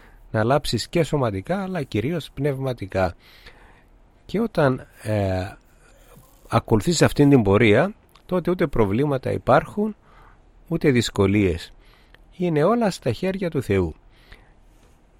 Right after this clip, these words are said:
Θεωρητικά, στην πράξη υπάρχουν τα προβλήματα, υπάρχουν οι σταυροί, υπάρχουν χίλια βάσανα. Όμως όταν τα αναθέσεις, τα πεις ότι, "Θεέ μου, ανάλαβε εσύ, βοήθησε μου εσύ, εγώ θα κάνω ό,τι μπορώ από τα χέρια μου,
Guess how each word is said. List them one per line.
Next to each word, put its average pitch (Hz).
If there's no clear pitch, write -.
Θεωρητικά, 104
στην -
πράξη 131
υπάρχουν 139
τα 110
προβλήματα, 117
υπάρχουν 131
οι 107
σταυροί, 101
υπάρχουν 156
χίλια 156
βάσανα. 113
Όμως 156
όταν 180
τα 143
αναθέσεις, 117
τα 107
πεις 143
ότι, 147
"Θεέ 127
μου, 185
ανάλαβε 107
εσύ, 139
βοήθησε 117
μου 98
εσύ, 156
εγώ 120
θα 117
κάνω 120
ό,τι 135
μπορώ 127
από 135
τα 107
χέρια 139
μου, 196